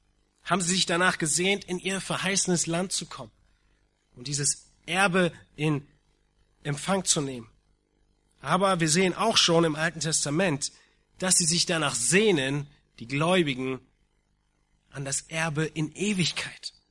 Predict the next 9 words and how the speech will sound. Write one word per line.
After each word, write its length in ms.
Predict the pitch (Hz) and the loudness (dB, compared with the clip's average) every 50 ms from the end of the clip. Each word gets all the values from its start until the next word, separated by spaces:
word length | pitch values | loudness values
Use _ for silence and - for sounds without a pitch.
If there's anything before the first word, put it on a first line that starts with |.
| _ _ _ _ _ _ _ _ _ _ - | _ _ _ _ _ _ _ _ _ _ -8
an 100 | 135 151 | -4 0
das 280 | 160 156 - - - | 0 0 0 0 -2
ewige 460 | 190 240 285 285 254 262 202 220 208 | 0 2 2 4 4 4 4 4 4
Erbe. 440 | 180 196 214 247 269 226 208 143 113 - | 4 6 6 6 6 6 6 4 2 -2
Und 220 | - 143 147 - | -6 -6 -2 2
davon 320 | 202 208 208 - - 214 202 | 2 2 2 2 2 0 0
spricht 360 | - - - 208 180 - - | 0 0 -2 -4 -6 -6 -6
Paulus 340 | - 202 208 240 233 208 - | -4 -4 -2 -2 0 0 -2
hier. 220 | - - 135 - | -2 -4 -6 -12